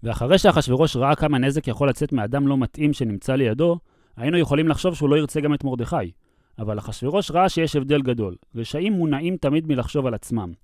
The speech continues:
גם על חשבון אחרים. ולכן המן בפועל יצר בלגן גדול ומלחמה בכל הממלכה, וכמעט שהמלך איבד בגללו את המלכה, והוא ניסה להשתלט גם על הכבוד של המלך. אבל אחשוורוש ראה שאצל צדיקים זה לא כך,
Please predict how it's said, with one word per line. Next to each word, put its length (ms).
גם 160
על 80
חשבון 300
אחרים. 400
ולכן 320
המן 280
בפועל 400
יצר 300
בלגן 420
גדול 340
ומלחמה 480
בכל 260
הממלכה, 480
וכמעט 320
שהמלך 360
איבד 200
בגללו 300
את 100
המלכה, 420
והוא 120
ניסה 220
להשתלט 340
גם 160
על 60
הכבוד 320
של 140
המלך. 420
אבל 160
אחשוורוש 500
ראה 160
שאצל 240
צדיקים 440
זה 120
לא 140
כך, 280